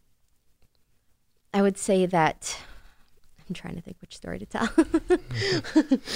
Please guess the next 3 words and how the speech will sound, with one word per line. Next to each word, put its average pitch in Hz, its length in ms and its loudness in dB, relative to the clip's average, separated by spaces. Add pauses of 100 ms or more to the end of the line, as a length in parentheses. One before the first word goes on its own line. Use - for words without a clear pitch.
(280)
Um, 185 580 0 (1300)
I 214 100 2
think - 680 0